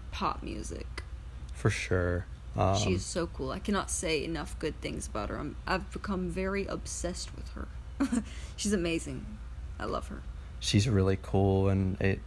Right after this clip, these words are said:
Speaker 2: makes you wonder, like, where music is going, because you've every, like,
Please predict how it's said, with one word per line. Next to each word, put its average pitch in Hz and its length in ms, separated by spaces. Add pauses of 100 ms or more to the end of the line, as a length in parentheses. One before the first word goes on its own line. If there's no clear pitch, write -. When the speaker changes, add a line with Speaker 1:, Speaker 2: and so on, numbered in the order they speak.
Speaker 2:
makes 104 320
you 95 120
wonder, 95 400
like, 95 280
where 95 300
music 101 440
is 95 160
going, 98 520
because 101 360
you've 95 220 (180)
every, 95 300 (320)
like, 95 280